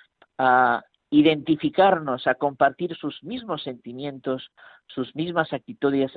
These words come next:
internas y permanentes. Bien, vamos a escuchar, eh, una canción que nos ayude también a, a dar gracias a Dios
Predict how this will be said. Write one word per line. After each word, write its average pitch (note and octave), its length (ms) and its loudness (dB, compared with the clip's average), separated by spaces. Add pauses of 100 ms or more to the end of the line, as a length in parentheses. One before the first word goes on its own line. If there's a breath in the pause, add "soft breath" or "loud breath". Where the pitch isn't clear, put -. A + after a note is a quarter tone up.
internas A#2+ 600 -2 (120)
y A#2 120 -8
permanentes. G#2+ 800 -6 (1160 loud breath)
Bien, G3 140 -2
vamos G3 480 2 (500 soft breath)
a C#3+ 340 4
escuchar, D3 760 2 (100)
eh, B2+ 240 -4
una D3 200 -4
canción C#3+ 520 0
que D#3 100 -4
nos C#3 220 -6
ayude D3+ 300 4
también D3 460 0
a, C3+ 280 4
a C#3 60 4
dar F#3+ 220 6
gracias E3+ 440 0
a B2+ 60 0
Dios A2+ 420 -8